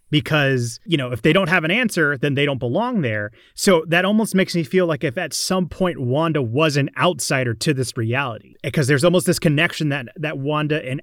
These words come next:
and Geraldine are sharing, even specifically in the way they meet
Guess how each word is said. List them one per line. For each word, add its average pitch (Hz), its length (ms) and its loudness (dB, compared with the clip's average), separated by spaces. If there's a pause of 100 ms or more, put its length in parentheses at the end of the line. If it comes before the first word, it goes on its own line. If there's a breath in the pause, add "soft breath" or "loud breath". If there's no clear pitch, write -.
and 131 300 -4
Geraldine 139 420 0
are 113 60 -4
sharing, 180 540 2 (260 loud breath)
even 180 180 4
specifically 170 640 -4
in 147 80 0
the 131 80 -2
way 147 160 2
they 143 180 0
meet 180 360 0